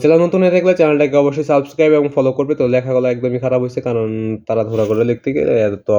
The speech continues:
ভালো করে লেখা সম্ভব হয় না। আর সকলেই কিন্তু চ্যানেলটাকে সাবস্ক্রাইব এবং ফলো করবে। আর সকলের প্রতি আমার সালাম, আসসালামু আলাইকুম। তো সকলে সালামের জবাবটা অবশ্যই দিয়ে নেবে।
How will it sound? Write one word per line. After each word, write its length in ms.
ভালো 200
করে 200
লেখা 240
সম্ভব 300
হয় 160
না। 60
আর 140
সকলেই 340
কিন্তু 220
চ্যানেলটাকে 460
সাবস্ক্রাইব 460
এবং 160
ফলো 240
করবে। 240
আর 140
সকলের 320
প্রতি 200
আমার 220
সালাম, 280
আসসালামু 420
আলাইকুম। 340
তো 40
সকলে 200
সালামের 300
জবাবটা 320
অবশ্যই 280
দিয়ে 160
নেবে। 160